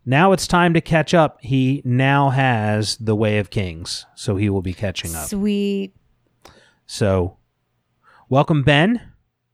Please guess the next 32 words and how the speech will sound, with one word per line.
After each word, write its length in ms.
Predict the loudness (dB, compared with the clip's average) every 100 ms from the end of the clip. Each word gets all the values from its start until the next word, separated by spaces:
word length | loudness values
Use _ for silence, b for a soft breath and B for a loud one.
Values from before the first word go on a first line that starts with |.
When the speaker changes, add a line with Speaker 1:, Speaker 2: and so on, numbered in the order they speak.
| _ _ _ _ -4
Speaker 1:
We 80 |
look 180 | -2 -2
forward 500 | -2 0 2 0 -2
to 140 | -4 -4
seeing 440 | -2 0 0 -2
you 200 | -6 -10 -12 _ _ _ -2
when 100 | 0
you 80 | 4
get 160 | 2
here. 280 | 0 -4 -10 _ _ _ _ _ _ _ _ _ _ _ _ _ _ _ _ _ 0
As 240 | 2 4
I 100 | 2
said, 580 | 2 0 2 2 0 -6 _ _ _ _ _ _ _ _ -8
there 300 | -2 2 4
was 160 | 4 2
a 60 |
lot 840 | 0 0 0 2 4 4 4 4 2
of 80 |
conversation 1000 | 0 0 0 0 0 0 0 0 -2 -2 -4
about 880 | -6 -4 -2 0 0 -2 -6 -12 -16 _ _ _ _ _ _ _ _ _ _
this 320 | -4 0 0
particular 360 | 2 2 2 0
chapter. 800 | 0 0 2 -2 -6 -8 -10 b b b b _ _ _ _ _ _ _ _ _ _ _ _ -6
So 140 | 0
Brian 240 | 2 2
McClure 320 | 2 2 2 2
started 300 | 2 2 2
a 40 |
thread 280 | 2 0 2
on 100 | 0
the 80 | 0
Facebook 540 | 0 -2 0 -2